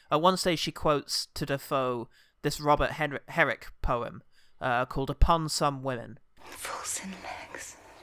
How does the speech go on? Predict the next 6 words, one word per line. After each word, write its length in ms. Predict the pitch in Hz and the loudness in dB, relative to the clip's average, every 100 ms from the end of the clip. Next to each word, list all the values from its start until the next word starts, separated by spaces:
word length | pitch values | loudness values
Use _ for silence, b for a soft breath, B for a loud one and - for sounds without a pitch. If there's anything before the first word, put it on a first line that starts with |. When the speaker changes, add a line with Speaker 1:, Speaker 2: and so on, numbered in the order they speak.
| - | -20
Speaker 2:
false 360 | - - - - | -16 -14 -12 -12
in 100 | 214 | -12
thighs, 680 | - - 196 202 - - - _ _ | -12 -8 -8 -8 -12 -20 -20 _ _
false 400 | - - - - | -16 -14 -10 -8
in 200 | - 190 - | -6 -8 -8
breast, 500 | - - 208 - - | -8 -6 -6 -6 -10